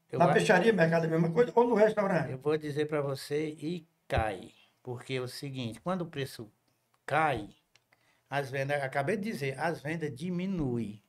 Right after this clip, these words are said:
Speaker 1: A Daniel, ele não vende de quilo em quilo, ele tem as vendas internas, né? Mas só que ele tem que distribuir o que ele comprou. Entendeu? As pe-, é só restaurante, restaurante que talvez não baixe, dependendo do, né,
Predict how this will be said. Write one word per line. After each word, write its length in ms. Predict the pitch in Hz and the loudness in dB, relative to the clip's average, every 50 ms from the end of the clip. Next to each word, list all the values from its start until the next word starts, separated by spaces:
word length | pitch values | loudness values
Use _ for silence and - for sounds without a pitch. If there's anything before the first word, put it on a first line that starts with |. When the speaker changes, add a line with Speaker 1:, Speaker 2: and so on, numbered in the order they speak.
| _ _ _ _ _ _ _ _ _ _ _ _ _ _ _ _ - | _ _ _ _ _ _ _ _ _ _ _ _ _ _ _ _ 0
Speaker 1:
A 100 | 156 190 | 0 2
Daniel, 400 | 208 185 175 151 135 147 175 175 | 4 6 4 6 6 6 6 6
ele 120 | 165 151 | 4 2
não 220 | 143 156 202 226 220 | 2 0 0 0 0
vende 300 | 156 131 147 151 147 123 | 2 2 2 2 2 0
de 80 | 127 131 | -6 -10
quilo 260 | - - 131 127 120 | -10 -8 -6 -6 -6
em 80 | 127 123 | -6 -6
quilo, 440 | 120 - 120 107 - 107 113 113 - _ _ | -6 -8 -8 -8 -8 -10 -14 -16 -18 _ _
ele 180 | - 123 123 120 | -8 -8 -6 -2
tem 140 | - 151 190 | 0 0 0
as 160 | 233 190 139 | 0 0 -2
vendas 260 | 151 170 170 165 160 | -2 -2 0 0 -2
internas, 560 | 196 202 - - 147 131 117 107 110 107 101 | -2 -4 -4 -2 -2 -2 -2 -2 -6 -8 -8
né? 220 | 104 117 143 160 - _ _ _ _ _ _ _ _ _ _ _ _ _ _ - _ _ - | -8 -8 -8 -10 -12 _ _ _ _ _ _ _ _ _ _ _ _ _ _ -20 _ _ -6
Mas 220 | 135 139 143 139 | -4 -2 -2 0
só 140 | - 165 165 | -2 -2 -2
que 160 | 165 - 202 | -2 0 -2
ele 140 | 190 196 180 143 - - | 0 0 -2 -8 -8 -2
tem 160 | - 175 196 | 0 0 0
que 120 | - 220 | 0 -2
distribuir 680 | 165 196 185 - - 208 214 208 233 269 262 220 180 147 | 0 0 -2 -2 -2 -2 -2 -2 0 0 0 2 0 0
o 60 | 135 | 0
que 80 | 147 156 | 0 -2
ele 100 | 170 175 | -2 -2
comprou. 560 | - 226 233 233 - 185 151 135 - - - _ _ _ _ _ _ _ _ _ _ _ _ _ _ _ _ _ _ _ _ _ _ _ - | -4 -4 -4 -2 -2 -2 -2 -2 -2 -6 -12 _ _ _ _ _ _ _ _ _ _ _ _ _ _ _ _ _ _ _ _ _ _ _ -10
Entendeu? 320 | 139 123 123 127 131 139 | -6 -6 -4 -4 -2 0
As 160 | 139 175 175 - | 0 0 0 0
pe-, 220 | - 190 214 202 - | 0 0 2 2 2
é 80 | 170 147 | 0 0
só 320 | - 160 165 160 156 156 | 2 4 4 4 4 4
restaurante, 800 | 147 143 135 127 139 156 151 - 196 190 202 214 214 175 - 143 | 2 0 0 2 2 2 2 4 4 4 6 4 2 0 0 0
restaurante 440 | 143 143 - 170 180 185 208 220 - | 0 0 2 0 0 2 0 -2 -2
que 120 | 254 262 | -4 -6
talvez 400 | - 254 262 269 214 254 254 240 | -4 0 0 2 2 4 4 6
não 180 | 240 269 262 247 | 4 4 4 6
baixe, 540 | 247 226 185 170 156 135 - - 110 - _ _ _ _ _ _ - | 6 6 6 6 4 2 0 -8 -12 -12 _ _ _ _ _ _ -4
dependendo 480 | - 131 123 - 135 131 139 151 165 165 | -4 -4 -2 -2 -2 0 0 0 0 0
do, 300 | 151 151 147 139 135 131 131 120 117 - - - | -2 -2 0 0 -2 -2 -4 -6 -12 -16 -18 -12
né, 260 | - 127 139 170 180 | -8 -8 -6 -6 -6